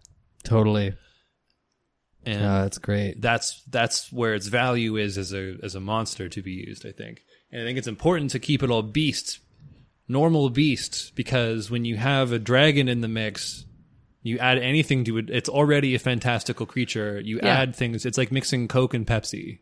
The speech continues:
Speaker 1: Yeah. It's a hat on a hat.
Speaker 2: Why? <laughs> It's a hat
Speaker 1: It's
Speaker 2: on
Speaker 1: a
Speaker 2: a
Speaker 1: hat
Speaker 2: hat.
Speaker 1: on a
Speaker 2: Yeah,
Speaker 1: hat.
Speaker 2: exactly.
Speaker 1: Yeah.
Speaker 2: Why would you do that?
Speaker 1: Yeah.
Speaker 2: And he can have them all breathe fire. Imagine the lion head breathing fire out the front, goat head
Speaker 1: Yeah.
Speaker 2: breathing fire out of the back, and then the snake tail breathing fire out of the,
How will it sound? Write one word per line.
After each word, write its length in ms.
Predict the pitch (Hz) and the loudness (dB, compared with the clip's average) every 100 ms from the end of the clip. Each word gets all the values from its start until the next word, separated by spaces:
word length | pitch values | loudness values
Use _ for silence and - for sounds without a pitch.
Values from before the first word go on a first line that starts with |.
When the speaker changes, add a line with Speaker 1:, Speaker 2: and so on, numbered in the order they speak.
| _ _ - | _ _ 0
Speaker 1:
Yeah. 240 | 208 190 107 - _ _ | 6 6 4 -6 _ _
It's 140 | - 185 | -2 2
a 60 | |
hat 200 | 170 190 190 | 6 8 8
on 100 | 196 | 8
a 60 | |
hat. 280 | 233 240 - | 8 6 6
Speaker 2:
Why? 60 | - | 8
<laughs> 100 | 392 180 220 | 8 8 6
It's 140 | - | 8
a 60 | 214 | 6
hat 260 | - 190 | 8 6
Speaker 1:
It's 140 | 180 170 | 8 8
Speaker 2:
on 60 | |
Speaker 1:
a 40 | 214 | 8
Speaker 2:
a 20 | |
Speaker 1:
hat 120 | 220 | 8
Speaker 2:
hat. 20 | |
Speaker 1:
on 100 | 214 | 6
a 40 | 214 | 6
Speaker 2:
Yeah, 40 | |
Speaker 1:
hat. 220 | 214 147 120 | 6 6 2
Speaker 2:
exactly. 200 | 139 180 | 2 4
Speaker 1:
Yeah. 180 | 151 131 - - - - _ _ | 4 2 -6 -20 -20 -20 _ _
Speaker 2:
Why 200 | 123 131 | -4 -2
would 120 | 131 | -2
you 60 | 117 | -4
do 160 | 131 117 | -4 -4
that? 260 | 101 - - | -6 -6 0
Speaker 1:
Yeah. 260 | 165 - - _ _ _ _ _ _ _ _ _ _ - | 2 2 -6 _ _ _ _ _ _ _ _ _ _ -6
Speaker 2:
And 140 | 143 | 0
he 160 | 151 143 | 2 2
can 160 | 165 | 4
have 140 | 160 156 | 4 4
them 120 | 156 | 2
all 120 | 165 | 2
breathe 220 | 151 160 | 2 0
fire. 260 | - 190 135 | 2 2 2
Imagine 460 | 139 160 160 170 151 | 2 2 4 2 4
the 120 | 139 | 2
lion 240 | 135 160 | 2 2
head 200 | 147 143 | 2 0
breathing 260 | 131 123 117 | 0 0 -2
fire 480 | - 101 98 107 131 | -6 -6 -6 -8 -6
out 140 | 113 | -6
the 80 | 113 | -6
front, 440 | - 113 101 113 - - | -6 -4 -4 -8 -14 -2
goat 220 | 139 147 | 2 4
head 180 | 143 143 | 4 4
Speaker 1:
Yeah. 40 | |
Speaker 2:
breathing 300 | 135 175 120 | 4 4 2
fire 560 | - 123 113 113 110 107 | 0 0 2 0 -2 -4
out 100 | 117 | -4
of 80 | 104 | -4
the 60 | 101 | -2
back, 500 | 120 113 104 104 - | 0 0 -2 -8 -8
and 100 | 123 | -4
then 100 | 120 | -2
the 60 | 123 | -2
snake 280 | - 143 139 | -2 -2 0
tail 180 | 131 117 | 0 2
breathing 320 | 120 120 107 | 0 0 -2
fire 280 | 123 113 110 | -4 -2 -4
out 80 | |
of 60 | 107 | -4
the, 240 | 113 110 | -4 -6